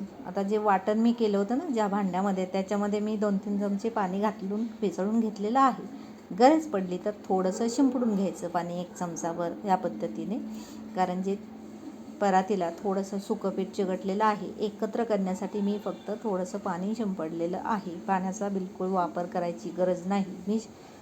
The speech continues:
दोनच चमचे पाणी इथे वापरलेलं आहे आणि मस्त असं हे पीठ मळून झालेलं आहे. दोन चमचे पाणी शिल्लक आहे, तुम्ही बघू शकताय. तर मस्त आपलं पीठ मळून झालेलं आहे.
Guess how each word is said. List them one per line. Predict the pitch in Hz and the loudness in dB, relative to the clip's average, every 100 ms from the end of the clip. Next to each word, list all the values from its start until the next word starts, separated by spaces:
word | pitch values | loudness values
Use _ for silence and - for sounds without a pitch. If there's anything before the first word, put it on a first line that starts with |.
| - | -2
दोनच | 190 220 220 233 | 6 8 8 2
चमचे | 247 202 202 190 | 2 0 0 0
पाणी | 190 180 214 311 - - - - 196 | 0 2 0 -2 -6 -20 -20 -14 -12
इथे | 196 208 | -6 0
वापरलेलं | 202 180 - 180 185 190 | 2 2 0 -2 0 2
आहे | 190 202 - - - | 0 0 -4 -10 -8
आणि | 190 170 175 170 196 | -8 -8 -8 -8 -4
मस्त | 202 202 - | -4 -2 -2
असं | 220 - | -2 -2
हे | 196 185 | -4 -2
पीठ | 190 185 190 | -4 -4 -2
मळून | 190 185 190 | 0 0 -2
झालेलं | 185 202 185 165 | 0 -2 -2 0
आहे. | 175 185 180 - - - - | 0 -2 -6 -12 -16 -14 2
दोन | 202 233 226 | 6 8 6
चमचे | 226 190 196 | 2 0 -2
पाणी | 196 180 175 190 | -2 -2 -2 -4
शिल्लक | - 180 165 165 | -4 -4 -4 -2
आहे, | 185 175 | -2 -2
तुम्ही | 165 180 175 | -6 -4 -4
बघू | 175 175 185 | -2 -2 -2
शकताय. | 190 180 - - 170 - - | -4 -6 -8 -6 -6 -6 -10
तर | - | -10
मस्त | 190 208 - - | -6 -8 -8 -8
आपलं | 220 226 - - - - - - 190 196 196 | -6 -6 -10 -18 -20 -20 -20 -14 -2 0 0
पीठ | 202 208 202 | 0 -2 0
मळून | 202 196 208 | 0 2 2
झालेलं | 196 214 185 190 | 2 0 0 2
आहे. | 202 190 180 | 0 0 -4